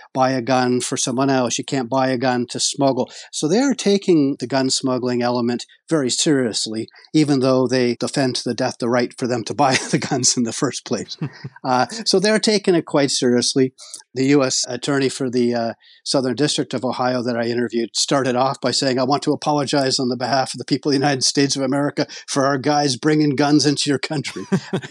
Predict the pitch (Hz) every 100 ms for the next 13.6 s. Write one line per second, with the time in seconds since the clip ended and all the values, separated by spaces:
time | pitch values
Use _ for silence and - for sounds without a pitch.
0 | 214 - - - - - - 240 185 -
1 | - - 156 156 180 185 147 160 - 180
2 | - - 147 - 170 160 147 143 147 143
3 | 143 151 147 143 _ _ 147 135 135 127
4 | 135 127 170 220 - 196 170 165 156 147
5 | 143 147 139 - 147 131 127 127 - 123
6 | 113 - - 135 107 - 107 - - -
7 | _ _ _ _ _ _ 143 180 220 240
8 | 254 165 131 127 160 117 104 - 113 120
9 | 107 - 123 123 110 120 123 113 101 -
10 | - 127 98 101 - - - 127 - 147
11 | 160 139 135 147 127 120 - 160 196 233
12 | - 143 139 131 120 120 127 185 208 -
13 | 131 107 107 113 - -